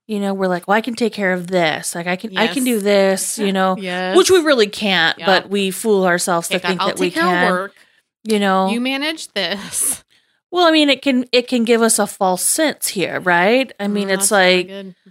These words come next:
Speaker 2: Mm-hmm.
Speaker 1: "Well, no, I read every day, or I pray
Speaker 2: Mm-hmm.
Speaker 1: for, you know, this or that, and, you know, God's got
Speaker 2: Mm.
Speaker 1: this taken care of." I mean, that's a tough one, right? Like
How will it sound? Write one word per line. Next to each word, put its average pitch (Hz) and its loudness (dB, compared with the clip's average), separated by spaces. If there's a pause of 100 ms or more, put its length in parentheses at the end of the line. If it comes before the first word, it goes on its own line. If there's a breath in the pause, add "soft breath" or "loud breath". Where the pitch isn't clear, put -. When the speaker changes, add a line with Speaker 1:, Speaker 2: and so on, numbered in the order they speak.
(140)
Speaker 2:
Mm-hmm. 185 -20
Speaker 1:
"Well, 220 4
no, 202 0
I 196 2
read 220 2
every 226 2
day, 190 2
or 180 2
I 175 0
pray 247 0
Speaker 2:
Mm-hmm. 220 -6
Speaker 1:
for, 196 0
you 202 -4
know, 180 0
this 196 0
or 196 -2
that, 180 2
and, 185 -2 (380 loud breath)
you 214 -2
know, 190 0
God's 202 2
got 233 2
Speaker 2:
Mm. 185 -12
Speaker 1:
this 269 0
taken 226 -2
care 170 -2
of." 170 0
I - -12
mean, 196 -4
that's 220 -4
a 349 -4
tough - -2
one, 190 -2
right? 202 2
Like 196 0